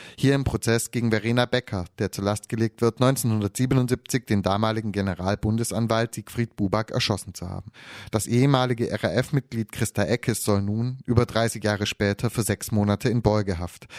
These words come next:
da sie gegenüber den Behörden keine Aussage im Fall Becker machen will. Nun ist die Erzwingungs- oder Beugehaft per se ein zweifelhaftes juristisches Instrument,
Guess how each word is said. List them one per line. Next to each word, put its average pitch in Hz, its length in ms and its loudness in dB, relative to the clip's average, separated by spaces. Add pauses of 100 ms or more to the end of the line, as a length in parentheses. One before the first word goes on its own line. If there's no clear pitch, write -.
(240)
da 113 120 2
sie 113 120 -4
gegenüber 117 400 2
den 107 160 0
Behörden 101 400 2
keine 104 320 -2
Aussage 104 500 0
im 113 140 -2
Fall 101 220 -2
Becker 95 280 -2
machen 85 320 -12
will. 85 120 -12 (260)
Nun 120 160 4
ist 123 180 0
die 123 80 2
Erzwingungs- 127 680 2
oder 107 180 0
Beugehaft 120 640 0
per 139 120 4
se 101 320 -2
ein 98 140 -2
zweifelhaftes 107 640 -2
juristisches 101 560 -2
Instrument, 113 580 0